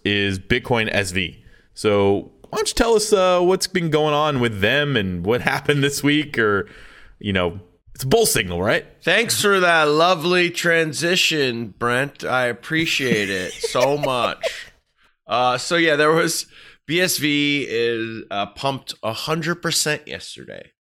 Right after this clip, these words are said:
Speaker 2: Uh, legit triple digits. Uh, and, and I think it was already
Speaker 1: Jesus.
Speaker 2: ninety dollars, or, uh, I'm not sure, but regardless, that's a, that's a big chunk for a coin that, of that price.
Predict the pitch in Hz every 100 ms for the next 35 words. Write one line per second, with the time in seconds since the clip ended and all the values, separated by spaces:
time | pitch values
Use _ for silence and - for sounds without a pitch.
0 | _ 65 73 117 139 123 117 147 - _
1 | - 143 - 117 107 120 104 101 95 -
2 | - - _ _ - 101 95 76 107 95
3 | 95 98 - 120 117 98 104 104 98 90
4 | 87 85 82 78 73 - - - - -
5 | 85 82 78 - 92 64 87 127 139 120
6 | - 98 87 - _ - - _ 139 143
7 | 143 131 131 120 107 101 - - _ _
8 | _ - 120 117 127 107 135 175 120 135
9 | 101 - 120 90 - 95 82 - - 85
10 | - 104 92 85 82 - 85 76 80 -
11 | - 78 - - -